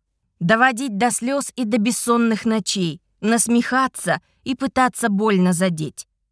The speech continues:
Называть слабаком и заставлять ожесточиться. А умного будут испытывать глупцы,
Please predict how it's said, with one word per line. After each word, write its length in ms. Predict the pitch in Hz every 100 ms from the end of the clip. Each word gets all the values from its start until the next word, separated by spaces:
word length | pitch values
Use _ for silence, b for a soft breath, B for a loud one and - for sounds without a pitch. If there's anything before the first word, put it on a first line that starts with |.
| _
Называть 460 | 233 285 311 349 -
слабаком 800 | 294 269 262 - 311 311 180 b b -
и 100 | 202
заставлять 720 | 208 190 208 190 202 208 208
ожесточиться. 1000 | 175 196 208 202 - 247 - - 156 - _ _ _ _ _ -
А 180 | 196
умного 560 | 190 254 285 285 208 135 _ _
будут 340 | 180 196 214 247
испытывать 580 | 233 - 208 226 240
глупцы, 600 | 196 247 226 - 311 233